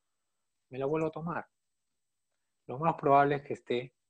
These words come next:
obviamente, tranquilo, sin dolor, sin estrés, sin preocupación. Pero si yo sigo preocupado, estoy ansioso, pues ya, ya toca la hora para, para tomarme la presión y ver si ha bajado, no, pues va a seguir elevado.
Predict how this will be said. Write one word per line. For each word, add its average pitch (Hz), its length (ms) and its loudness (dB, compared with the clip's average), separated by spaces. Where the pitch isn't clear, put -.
obviamente, 139 420 4
tranquilo, 139 520 4
sin 110 200 -6
dolor, 127 420 6
sin 113 180 -8
estrés, 143 420 2
sin 117 120 -6
preocupación. 104 720 0
Pero 101 180 -2
si - 120 -4
yo 147 120 8
sigo 202 220 8
preocupado, 156 480 6
estoy 156 200 0
ansioso, 139 440 -4
pues 131 200 -18
ya, 139 160 -2
ya 143 140 0
toca 151 200 -8
la 127 160 4
hora 139 240 -2
para, 110 260 -4
para 107 260 4
tomarme 135 300 -2
la - 120 2
presión 139 280 -4
y 127 60 -2
ver 123 100 2
si 143 80 0
ha 123 60 2
bajado, 139 380 -2
no, 156 160 -8
pues 113 140 -2
va 117 60 0
a - 20 -10
seguir 123 240 2
elevado. 101 380 0